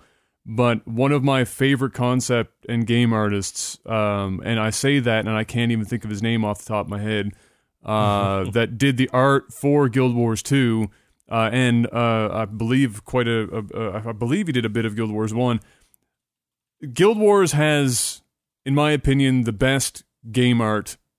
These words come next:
Speaker 1: of any
Speaker 2: Oh, yeah.
Speaker 1: M M O,
Speaker 2: It's
Speaker 1: and it's
Speaker 2: beautiful
Speaker 1: not
Speaker 2: game.
Speaker 1: even, there's not even, like, a close second. Like, there's Guild Wars, and then there's everything else is, is, is down below it
Speaker 2: I'd
Speaker 1: trying to
Speaker 2: put
Speaker 1: fight
Speaker 2: Final
Speaker 1: for
Speaker 2: Fantasy fourteen as a close second.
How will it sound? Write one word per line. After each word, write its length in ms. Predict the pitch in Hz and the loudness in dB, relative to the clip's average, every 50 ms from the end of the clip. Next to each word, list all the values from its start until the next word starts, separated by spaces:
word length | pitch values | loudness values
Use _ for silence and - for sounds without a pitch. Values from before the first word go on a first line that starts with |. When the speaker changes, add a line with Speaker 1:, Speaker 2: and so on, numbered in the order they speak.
| _ _ _ _ _ _ _ _ | _ _ _ _ _ _ _ _
Speaker 1:
of 240 | - 127 123 113 123 - - | 0 0 0 0 0 -4 -2
any 440 | 143 139 139 143 139 139 135 135 - | 0 2 4 4 4 4 2 2 4
Speaker 2:
Oh, 80 | 143 | 4
yeah. 120 | 131 131 127 | 4 4 4
Speaker 1:
M 60 | 123 | 4
M 40 | 120 | 2
O, 340 | 113 110 110 110 110 110 107 101 | 2 2 2 2 2 0 -2 -4
Speaker 2:
It's 20 | |
Speaker 1:
and 380 | 135 117 98 - - - 135 135 | -8 -12 -14 -10 -2 2 4 4
it's 140 | 131 104 104 | 4 4 2
Speaker 2:
beautiful 60 | 143 | 2
Speaker 1:
not 140 | 147 147 147 | 4 4 4
Speaker 2:
game. 20 | 147 | 4
Speaker 1:
even, 340 | 143 139 135 131 127 120 - - _ _ _ _ _ | 4 4 4 2 2 2 -2 -6 _ _ _ _ _
there's 200 | 143 151 143 120 | 0 0 2 2
not 200 | 156 165 165 165 | 2 2 4 4
even, 200 | 170 160 151 151 | 4 2 2 2
like, 160 | 151 147 - | 2 2 0
a 60 | 131 - | -2 -4
close 300 | - 147 143 147 135 - | 0 0 2 2 2 0
second. 440 | - 139 131 127 156 160 165 - - _ | 0 0 0 2 0 -2 -2 -4 -8 _
Like, 160 | - 139 135 120 | -2 -2 0 2
there's 200 | 135 131 127 117 | 2 0 2 2
Guild 280 | 123 135 135 139 139 | 2 2 2 2 2
Wars, 380 | 139 143 143 143 143 143 123 135 | 2 2 4 4 4 2 0 0
and 160 | 135 135 131 | 0 2 2
then 80 | 131 127 | 4 2
there's 160 | 127 117 123 | 2 2 2
everything 420 | 123 123 131 127 - 131 127 127 | 0 2 2 0 0 2 0 2
else 260 | 123 120 127 120 - | 2 0 0 -2 -2
is, 220 | 127 117 107 - 120 | -4 -4 -4 -6 -8
is, 460 | 120 - - 127 120 113 104 - - | -8 -6 -4 -4 -4 -4 -4 -6 -8
is 160 | - 127 117 101 | -6 -6 -4 -2
down 280 | 123 123 127 123 117 | 0 2 2 2 2
below 260 | 113 113 120 120 123 | 2 4 4 4 4
it 60 | 123 127 | 2 2
Speaker 2:
I'd 80 | 131 | 0
Speaker 1:
trying 180 | 127 123 120 120 | 0 0 2 2
to 60 | 165 | 2
Speaker 2:
put 60 | 156 127 | 2 4
Speaker 1:
fight 80 | 120 | 2
Speaker 2:
Final 200 | 117 147 139 131 | 4 4 4 2
Speaker 1:
for 60 | 123 | 4
Speaker 2:
Fantasy 400 | 120 131 123 123 - - 131 123 | 4 4 4 2 2 0 0 0
fourteen 1120 | 113 - - 135 120 117 120 - - 127 120 113 110 107 104 104 101 101 104 107 107 110 113 | 0 0 2 2 2 2 0 -2 -2 0 0 2 2 2 2 0 0 0 -2 -4 -6 -8 -4
as 180 | 107 101 95 | -4 -2 -2
a 60 | 107 101 | -2 -4
close 320 | - - 123 110 101 95 | -4 -2 0 0 0 0
second. 640 | - - - - 87 85 - 92 90 87 87 85 - | -4 -8 -6 -6 -8 -8 -8 -10 -10 -10 -10 -12 -14